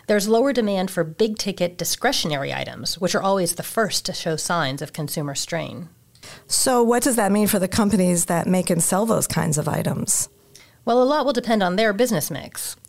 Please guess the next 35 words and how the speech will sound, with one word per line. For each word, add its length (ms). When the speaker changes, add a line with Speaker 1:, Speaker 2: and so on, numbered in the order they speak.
Speaker 1:
Take, 220
for 80
example, 580
a 80
boating 280
company. 500
It's 200
likely 300
to 80
sell 280
a 40
lot 360
fewer 300
expensive 480
new 120
boats 400
during 260
a 60
downturn, 640
which 180
could 140
pressure 340
its 140
revenues 320
and 100
profits. 580
But 100
if 80
that 180
same 340
company 420
also 260
provides 380
replacement 500
parts, 400